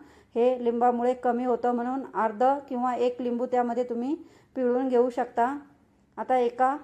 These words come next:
बाउलमध्ये हे आता मी काढून ठेवणार आहे. ज्या वाटीत तुम्हाला ठेवायचं आहे ना, तर त्या वाटीत हे काढून घ्यायचा.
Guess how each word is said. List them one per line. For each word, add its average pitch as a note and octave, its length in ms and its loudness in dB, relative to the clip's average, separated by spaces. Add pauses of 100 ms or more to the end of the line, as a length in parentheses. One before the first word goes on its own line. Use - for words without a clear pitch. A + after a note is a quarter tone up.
(140)
बाउलमध्ये A#3+ 600 2
हे B3 180 2
आता A3+ 260 2
मी B3+ 120 -2
काढून A#3+ 360 2
ठेवणार A#3+ 340 0
आहे. A#3 160 2
ज्या A#3 200 4
वाटीत A#3+ 360 2
तुम्हाला A#3+ 260 -2
ठेवायचं A#3+ 480 -2
आहे A#3 100 -2
ना, A3+ 160 -4 (360)
तर A#3 100 -4
त्या B3+ 200 4
वाटीत A#3 320 2
हे C4 120 -2
काढून A#3+ 420 0
घ्यायचा. A#3 400 -2